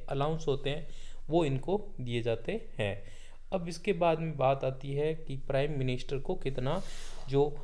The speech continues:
वेतन है, वो दिया जाता है। तो यहाँ पर एक लाख साठ हज़ार रुपये salary के रूप में दिए जाती है और इसके अलावा, अ, यहाँ पर allowance दिया जाता है और जैसे यहाँ पर allowance as a member of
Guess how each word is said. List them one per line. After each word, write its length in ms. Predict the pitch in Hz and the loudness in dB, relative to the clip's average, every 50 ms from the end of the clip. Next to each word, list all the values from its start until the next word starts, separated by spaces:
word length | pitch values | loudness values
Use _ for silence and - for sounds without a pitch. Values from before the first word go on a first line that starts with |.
| - - - | -4 -4 0
वेतन 320 | 131 135 151 - 180 165 143 | 2 2 2 2 2 4 4
है, 180 | 135 143 143 | 4 2 2
वो 220 | 143 135 135 131 127 | 0 0 0 0 0
दिया 220 | 123 113 123 127 | 0 2 2 2
जाता 240 | 127 120 113 113 135 | 2 2 2 2 2
है। 80 | 143 151 | 0 0
तो 120 | 156 175 | -2 -2
यहाँ 220 | 156 143 135 135 | -2 0 0 0
पर 240 | 131 - 160 - - - | 0 -2 -4 -4 -2 -2
एक 240 | 147 151 165 160 156 | 0 0 0 0 2
लाख 260 | 143 143 156 165 165 | 2 2 2 0 -2
साठ 360 | - - - 202 202 165 131 | -4 -2 2 2 2 2 2
हज़ार 300 | 127 117 117 127 123 123 | 0 0 2 2 2 2
रुपये 380 | 123 120 - - 190 214 214 - - | 0 -2 0 0 0 0 0 -4 -4
salary 440 | - - 123 127 127 131 127 131 | 0 0 2 2 2 2 0 0
के 160 | 127 127 127 127 | 0 0 -2 0
रूप 180 | 123 123 120 - | 0 -2 -4 -2
में 240 | 131 151 185 202 - - - - | -2 0 0 -2 -2 -6 -6 -6
दिए 340 | 127 123 123 127 127 131 131 | -6 -4 -2 -2 -2 -2 0
जाती 340 | 135 139 135 - - - 151 | 2 2 0 0 -2 -2 0
है 240 | 160 185 240 - - - - - - - - - - - | 0 0 -2 -4 -10 -12 -12 -12 -12 -12 -12 -10 -2 2
और 300 | 123 120 123 120 120 - | 4 4 6 4 4 0
इसके 240 | 139 139 - 175 | -2 -4 0 2
अलावा, 400 | 170 156 151 151 151 156 160 165 | 2 4 4 4 4 4 4 4
अ, 320 | 165 - - - 165 151 135 | 4 2 0 -4 -4 -2 -2
यहाँ 280 | 127 131 131 127 131 | 0 0 0 2 0
पर 360 | 135 135 - 151 151 156 156 - | 0 2 2 2 2 2 -2 -4
allowance 380 | - 135 131 139 156 160 160 - | -2 2 2 4 4 2 0 -2
दिया 220 | - 143 147 147 | -4 2 2 4
जाता 300 | 139 143 139 139 139 - | 4 4 2 2 2 0
है 320 | 135 139 151 160 196 - - - - - - - - - - - | 2 2 2 0 -2 -4 -10 -12 -12 -14 -14 -14 -14 -12 -4 2
और 540 | 127 127 127 127 127 131 135 135 139 143 139 131 | 4 6 6 8 6 6 4 2 -2 -4 -4 0
जैसे 340 | 135 131 131 127 - 143 | 0 2 2 2 2 2
यहाँ 240 | 135 127 131 127 127 | 2 2 2 2 0
पर 200 | 123 - - 190 202 - - - - | 0 0 -2 -2 -2 -4 -4 -2 2
allowance 360 | 139 131 135 143 147 143 147 - - - | 4 4 4 4 2 0 -4 -6 -2 2
as 260 | 135 135 131 131 131 | 2 2 2 2 0
a 160 | 139 151 190 208 - - - - - - - - - | 0 0 0 -2 -4 -6 -8 -8 -8 -8 -6 -2 0
member 400 | 127 131 139 139 135 - 127 | 2 2 2 2 2 2 2
of 20 | 127 | 2